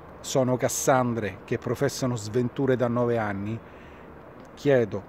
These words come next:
cortesemente di andare a fare in culo, perché non siete tifosi della Juventus e non dovete rompere il cazzo, vedetevi altri programmi. C'è la Barbara D'Urso, per voi quello va bene, ma non vedete la Juventus perché ci avete rotto il cazzo.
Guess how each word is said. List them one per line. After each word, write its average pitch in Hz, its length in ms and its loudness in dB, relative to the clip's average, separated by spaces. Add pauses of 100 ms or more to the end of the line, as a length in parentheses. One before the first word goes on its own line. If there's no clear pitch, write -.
cortesemente 135 800 2
di 117 120 -2
andare 120 300 2
a 107 60 -2
fare 123 300 0
in 113 140 -2
culo, 113 480 -2 (300)
perché 120 300 -2
non 123 140 0
siete 123 320 2
tifosi 117 400 0
della 113 220 2
Juventus 110 840 -2 (440)
e 101 160 -6
non 127 260 0
dovete 120 380 2
rompere 110 500 -2
il 98 160 -8
cazzo, 101 580 -6
vedetevi 113 580 -2
altri 104 320 -4
programmi. 117 460 2
C'è 143 120 0
la 147 100 4
Barbara 156 400 4
D'Urso, 143 420 -2
per 117 120 -2
voi 131 240 0
quello 113 360 2
va 101 120 -2
bene, 92 440 -6 (520)
ma 123 100 -2
non 135 160 4
vedete 117 320 2
la 110 120 2
Juventus 101 520 -4
perché - 260 -8
ci - 140 -6
avete 107 300 -4
rotto 110 320 -6
il 104 100 -8
cazzo. - 460 -10